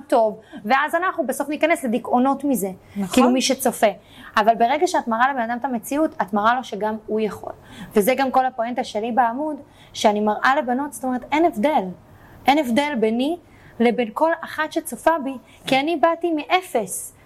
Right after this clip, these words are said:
Speaker 1: אני באתי מאפס, וגם אני חווה עד היום כישלונות, ויש לי גם ימים פחות טובים, וימים יותר טובים, וימים שלא בא לי לעשות כלום, וימים שבא לי לעשות מלא.
Speaker 2: נכון.
Speaker 1: ואין
Speaker 2: סב-,
Speaker 1: הבדל.
Speaker 2: סבא שלי, זיכרונו לברכה, היה אומר, אה, שכל דבר בחיים הוא שיעור.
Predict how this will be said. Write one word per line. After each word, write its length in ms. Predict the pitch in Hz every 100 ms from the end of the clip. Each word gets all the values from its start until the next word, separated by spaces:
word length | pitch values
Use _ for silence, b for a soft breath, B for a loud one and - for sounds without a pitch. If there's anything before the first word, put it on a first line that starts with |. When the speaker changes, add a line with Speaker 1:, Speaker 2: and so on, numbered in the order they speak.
| b
Speaker 1:
אני 140 | 269 320
באתי 240 | 330 330
מאפס, 500 | 294 339 330 339 294
וגם 200 | 285 294
אני 140 | 294 330
חווה 240 | 320 330 320
עד 160 | 320
היום 200 | 330 330
כישלונות, 520 | 320 302 285 285 339 294
ויש 240 | 294 302
לי 60 | 285
גם 200 | 311 320
ימים 240 | 311 311
פחות 300 | 247 - 320
טובים, 200 | 330 339
וימים 280 | 302 285 302
יותר 260 | 285 311 320
טובים, 260 | 330 349
וימים 220 | 311 311
שלא 160 | 311 330
בא 80 | 330
לי 60 |
לעשות 300 | 330 320 294
כלום, 280 | - 302 392 415
וימים 200 | 370 349
שבא 160 | 339
לי 100 | 330
לעשות 260 | 320 311 294
מלא. 220 | 285 269 220
Speaker 2:
נכון. 300 | 214 202 262 359 B B -
Speaker 1:
ואין 440 | 196 240 226 302 349
Speaker 2:
סב-, 140 | 320
Speaker 1:
הבדל. 260 | 349 349 240 214 -
Speaker 2:
סבא 200 | 208 214
שלי, 260 | 208 180
זיכרונו 440 | 180 180 180 180 185
לברכה, 520 | 175 160 - 202 190
היה 220 | 175 175
אומר, 480 | 165 175 180 175 190 - - -
אה, 60 | 175 165 165 160 160 160 - -
שכל 220 | - 277 262
דבר 220 | 233 220
בחיים 260 | - 220
הוא 80 | 226
שיעור. 280 | 165 151 143